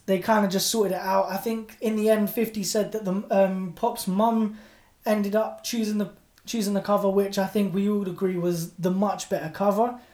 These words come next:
I mean, if they'd just done that from the beginning, <laughs> there wouldn't have been any of this. I saw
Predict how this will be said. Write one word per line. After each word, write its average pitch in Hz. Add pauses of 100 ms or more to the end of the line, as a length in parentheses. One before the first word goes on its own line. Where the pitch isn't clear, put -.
(520)
I 196
mean, 196
if 185
they'd 202
just 190
done 208
that 196
from 196
the 185
beginning, 190 (320)
<laughs> -
there 196
wouldn't 226
have 202
been 214
any 214
of 214
this. 220
I 302
saw 320